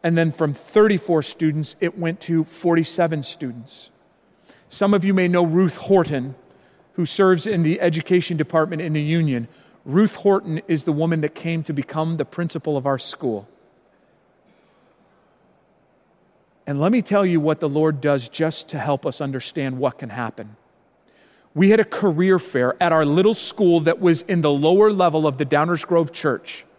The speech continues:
basically a two-room school. We had a career fair, and that career fair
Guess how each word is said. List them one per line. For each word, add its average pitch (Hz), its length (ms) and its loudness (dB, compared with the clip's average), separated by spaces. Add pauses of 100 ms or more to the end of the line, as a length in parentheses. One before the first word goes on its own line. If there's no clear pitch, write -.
(1000)
basically 202 500 2
a 151 60 4
two-room 214 560 2
school. 117 540 -2 (1200)
We 185 120 4
had 214 100 4
a 208 40 -4
career 220 540 2
fair, 139 460 0
and 165 120 0
that 165 180 0
career 220 460 2
fair 135 520 2